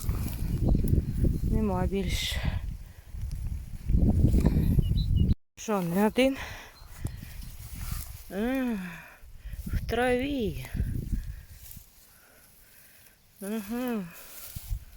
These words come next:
Маленький, гарненький. Печериць трохи назбирали. Щас хочемо глянути ще маслюки. Якщо ні, то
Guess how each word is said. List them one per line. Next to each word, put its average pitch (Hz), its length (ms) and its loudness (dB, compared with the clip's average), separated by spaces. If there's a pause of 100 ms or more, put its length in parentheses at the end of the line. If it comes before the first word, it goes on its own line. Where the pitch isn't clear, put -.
(240)
Маленький, 185 600 -6
гарненький. 170 760 -10 (1600)
Печериць 220 520 0
трохи 214 340 0
назбирали. 226 680 4 (580)
Щас - 360 -2
хочемо 190 360 0
глянути 196 480 2 (800)
ще 190 420 2 (1040)
маслюки. 208 840 2 (360)
Якщо 240 380 0
ні, 254 280 2
то 190 120 -2